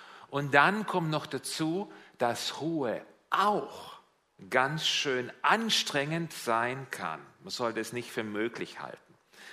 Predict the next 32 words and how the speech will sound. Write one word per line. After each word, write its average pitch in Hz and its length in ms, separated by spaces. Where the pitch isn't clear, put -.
Aber 170 200
ich 220 80
fang 220 300
mal 196 180
von 160 220
vorne 180 560
an. 120 340
Wie 185 320
kommt 196 480
Ruhe 156 720
überhaupt 175 680
in 160 100
unser 151 320
Leben? 127 480
Einfach 185 300
so, 143 460
war 139 180
plötzlich 160 560
da 165 460
oder 170 260
hat 160 160
es - 240
jemand 147 380
erfunden? 135 640
Ich - 80
gehe 135 200
ganz 185 280
an 185 100
den 151 100
Anfang 151 380
der 117 140
Bibel, 190 440